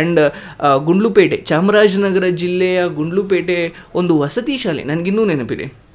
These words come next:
ಅವರು, ಆ, ಕರೋನಾ ಟೈಮಲ್ಲಿ ಅದೇನೋ ಸೋರ್ತಾ ಇತ್ತು, ಸುಮಾರು ನಲವತ್ತು ಜನ ಮಕ್ಕಳಿದ್ರು.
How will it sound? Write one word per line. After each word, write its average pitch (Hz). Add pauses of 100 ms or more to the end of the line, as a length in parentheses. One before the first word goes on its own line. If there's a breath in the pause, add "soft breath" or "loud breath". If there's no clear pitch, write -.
(520)
ಅವರು, 156
ಆ, 123 (100)
ಕರೋನಾ 170
ಟೈಮಲ್ಲಿ 143 (320 loud breath)
ಅದೇನೋ 208
ಸೋರ್ತಾ 214
ಇತ್ತು, 127 (440)
ಸುಮಾರು 185
ನಲವತ್ತು 175
ಜನ 170
ಮಕ್ಕಳಿದ್ರು. 139